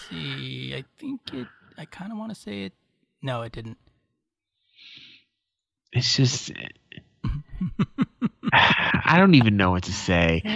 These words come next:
Speaker 1: <laughs>
Speaker 2: So in your, in your article, the one, the chick on the left is Pokimane.
Speaker 1: Yeah.
Speaker 2: The chick on the right is Alinity.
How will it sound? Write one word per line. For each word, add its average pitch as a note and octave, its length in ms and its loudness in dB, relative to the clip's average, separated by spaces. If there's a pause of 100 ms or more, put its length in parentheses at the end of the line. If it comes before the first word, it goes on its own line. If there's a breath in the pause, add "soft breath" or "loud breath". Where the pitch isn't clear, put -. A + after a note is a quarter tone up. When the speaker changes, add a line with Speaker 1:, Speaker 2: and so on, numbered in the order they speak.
(100)
Speaker 1:
<laughs> B3 80 4
Speaker 2:
So D3 220 8
in D3 260 6
your, C#3 160 6
in C3+ 260 2
your B2+ 140 6
article, G#2+ 520 4
the G2+ 120 -2
one, G2+ 480 -2
the G#2+ 180 4
chick - 380 6
on B2 100 4
the F#2+ 100 0
left F#2 400 2
is G2 100 -2
Pokimane. D2 640 -2 (320 soft breath)
Speaker 1:
Yeah. B2 240 -2
Speaker 2:
The G#2+ 80 2
chick A2 280 6
on G2+ 140 -2
the F#2+ 100 4
right G2+ 360 4
is - 160 -2
Alinity. D2 540 -4